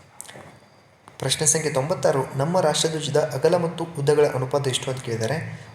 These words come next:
ಸರಿಯಾದ ಉತ್ತರ ಬಂದ್ಬಿಟ್ಟು ಆಪ್ಷನ್ ಬಿ, ಎರಡು ಅನುಪಾತ ಮೂರು ಸರಿಯಾದ ಉತ್ತರ.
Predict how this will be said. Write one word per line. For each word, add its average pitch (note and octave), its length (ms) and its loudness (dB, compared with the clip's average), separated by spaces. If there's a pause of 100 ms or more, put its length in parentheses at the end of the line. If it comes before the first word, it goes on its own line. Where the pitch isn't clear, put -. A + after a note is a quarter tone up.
ಸರಿಯಾದ C#3+ 320 4
ಉತ್ತರ D3 240 4
ಬಂದ್ಬಿಟ್ಟು C3+ 480 -4 (220)
ಆಪ್ಷನ್ C3 320 -2
ಬಿ, C#3+ 300 -8 (340)
ಎರಡು D3 300 4
ಅನುಪಾತ C3+ 320 2
ಮೂರು A2+ 360 0
ಸರಿಯಾದ A#2+ 320 0
ಉತ್ತರ. A2 240 -4